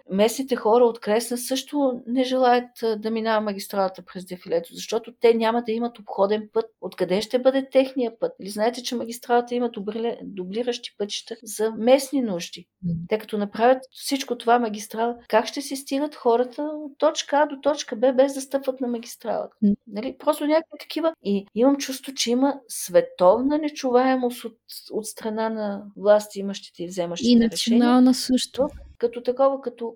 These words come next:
Speaker 1: как да кажа, като че ли война се води.
Speaker 2: <laughs>
Speaker 1: А, а за какво?
Speaker 2: И то колко
Speaker 1: Аз не
Speaker 2: години
Speaker 1: мога да
Speaker 2: вече?
Speaker 1: разбера, че това са колко години, да, вече стават повече от
Speaker 2: Двайсет и пет години.
Speaker 1: А,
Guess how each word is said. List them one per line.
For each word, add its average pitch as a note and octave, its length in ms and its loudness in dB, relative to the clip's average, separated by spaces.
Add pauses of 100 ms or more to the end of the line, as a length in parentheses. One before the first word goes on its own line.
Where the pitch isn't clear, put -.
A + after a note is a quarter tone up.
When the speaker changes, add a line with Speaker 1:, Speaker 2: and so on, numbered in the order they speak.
(160)
Speaker 1:
как B3 180 -8
да B3+ 120 -8
кажа, A3 340 -4 (100)
като G#3 180 -14
че - 160 -8
ли D#4 80 0
война A#3+ 500 -2
се - 160 -4
води. F3+ 260 -2
Speaker 2:
<laughs> - 480 0
Speaker 1:
А, G3 180 2
а G3+ 40 4
за F#3 160 -6
какво? G#3+ 480 -6 (380)
Speaker 2:
И G#3 140 0
то A3 100 2
колко G3+ 320 2
Speaker 1:
Аз F3+ 200 4
не G3 60 8
Speaker 2:
години G3 120 10
Speaker 1:
мога F3 120 8
да F3 60 10
Speaker 2:
вече? - 260 2
Speaker 1:
разбера, F#3 360 0
че - 200 -10
това G3 200 4
са G3+ 200 -6
колко F#3 340 -4
години, B3 380 0
да, F#3 200 2
вече F3+ 340 -2
стават G#3 420 0
повече G#3+ 340 -2
от G3+ 60 2
Speaker 2:
Двайсет G3+ 260 2
и G3+ 140 -2
пет G3 220 0
години. G3 420 4
Speaker 1:
А, F#3 60 -6